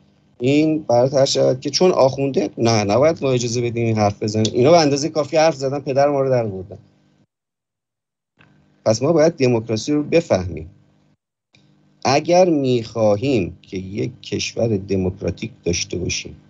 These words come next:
سکولار داشته باشیم، اول باید بفهمیم و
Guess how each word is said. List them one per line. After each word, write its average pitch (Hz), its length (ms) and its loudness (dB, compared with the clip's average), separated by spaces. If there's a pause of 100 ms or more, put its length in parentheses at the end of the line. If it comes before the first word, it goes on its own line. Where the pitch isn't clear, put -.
(800)
سکولار 107 840 2
داشته 92 380 -4
باشیم، 92 680 -8 (2250)
اول 135 360 4
باید 123 340 0
بفهمیم 120 640 0
و 110 60 0